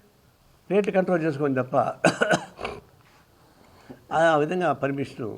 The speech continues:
ఇచ్చేశారు. అంతే. కాబట్టి నీ వ్యవస్థలో,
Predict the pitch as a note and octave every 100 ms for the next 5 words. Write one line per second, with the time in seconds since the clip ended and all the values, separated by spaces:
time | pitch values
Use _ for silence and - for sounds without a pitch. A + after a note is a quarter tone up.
0 | - - - E2 - - _ _ _ _
1 | - _ _ _ _ _ _ _ _ _
2 | _ G3+ G#3 G#3 - A#3 A#3 B3+ G#3+ G#3+
3 | A3 F#3 G3 D#3+ E3 G#3 G3 F#3 C3 G#2+